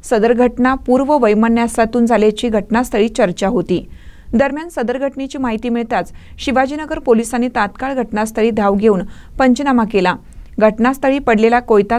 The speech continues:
ताब्यात घेतला. अधिक तपास शिवाजीनगर पोलीस करीत आहेत.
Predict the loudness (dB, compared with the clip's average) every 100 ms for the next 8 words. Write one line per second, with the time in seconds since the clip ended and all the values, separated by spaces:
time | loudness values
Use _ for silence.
0 | 0 0 0 0 -4 -2 -2 -2 -14 -20
1 | -6 0 0 -2 -6 -6 -6 -8 -4 -2
2 | -2 -2 -4 -4 0 0 0 -2 -2 0
3 | 0 -2 -2